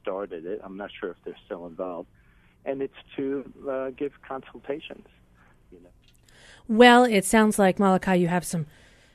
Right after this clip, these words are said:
Speaker 2: a little bit of reception issues, but I appreciate you bringing up those questions. And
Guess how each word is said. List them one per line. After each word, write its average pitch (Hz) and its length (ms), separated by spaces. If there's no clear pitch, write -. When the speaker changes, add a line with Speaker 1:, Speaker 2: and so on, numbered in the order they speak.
Speaker 2:
a - 80
little 226 160
bit 226 140
of 202 40
reception 208 460
issues, 170 400
but 190 160
I 175 60
appreciate 240 600
you 190 100
bringing 208 320
up 175 120
those 170 200
questions. 196 520
And 170 120